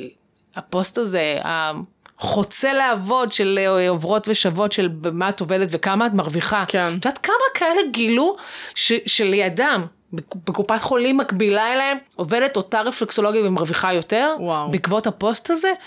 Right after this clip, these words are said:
Speaker 1: זה היה יכול לקרות במקום אחר?
Speaker 2: זה כמו הספר של, אה, רויטל ביטלזון יעקובס, אם קראת.
Speaker 1: כן, תקשיב,
Speaker 2: כן.
Speaker 1: זה לא יכול היה לקרות, וזה, וזה בדיוק מה שאפרופו, מה שקורה בקהילות.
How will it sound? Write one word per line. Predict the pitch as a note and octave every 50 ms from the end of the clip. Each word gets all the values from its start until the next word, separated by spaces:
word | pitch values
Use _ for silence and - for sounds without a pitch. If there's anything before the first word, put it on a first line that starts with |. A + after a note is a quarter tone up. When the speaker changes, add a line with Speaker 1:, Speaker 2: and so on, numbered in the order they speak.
| - - -
Speaker 1:
זה | - -
היה | D#3+ E3 A3
יכול | A#3+ - - A#3+ A#3
לקרות | A3+ - - G#3 G#3 A#3
במקום | G#3 F3 E3 - G#3+ G3
אחר? | F#3 E3+ - - A3 C4+ E4 F4 D#4+ - _ _ _ _ _ _
Speaker 2:
זה | F#3+
כמו | - - G#3 G3+
הספר | G3+ G3+ - G#3+ G#3 A3 A3
של, | A3 - G3+ F#3 F#3
אה, | F#3+ F#3 F#3 F#3 F3+
רויטל | F3 F3+ F3 G#3 F#3+ F#3
ביטלזון | F#3 G3+ G3 G#3 G3 F3 E3 E3+
יעקובס, | F3+ G3+ G3+ E3+ D3 D#3+ D#3
אם | D#3+ D#3+
קראת. | - D#3+ D3+ D3 D#3 - _
Speaker 1:
כן, | - - C4+ E4+ A4+ - - - C#5 G#4+ -
תקשיב, | - C4 C4 - - - F4 G#4 A#4+
Speaker 2:
כן. | E3+ E3 D#3+ -
Speaker 1:
זה | G3+ - B3+ B3
לא | B3+ B3 C4 C#4 D#4 E4
יכול | D#4+ D#4+ - - D#4 D#4 D#4+
היה | E4 E4 E4 E4 E4
לקרות, | E4 E4 - - E4 F4+ A4 G#4+ F4+ B3+ F#3+ -
וזה, | F3+ F3+ G3 - - F3 D3 -
וזה | F#3 D#3+ D3+ F#3
בדיוק | E3 G3 A3+ - - A#3 G3+ G3+ - -
מה | F#3+ F#3+
שאפרופו, | - - G#3 G3+ F#3+ - - G3 F#3+ F#3+ - F#3+ E3+ E3 E3+ - - - - - - - - - - - - - -
מה | F3+ F#3 G3+
שקורה | G3+ - A3+ - A#3+ C4 C4
בקהילות. | B3 C#4+ C#4+ - D#4 D#4+ E4+ F4+ G4 F4 - -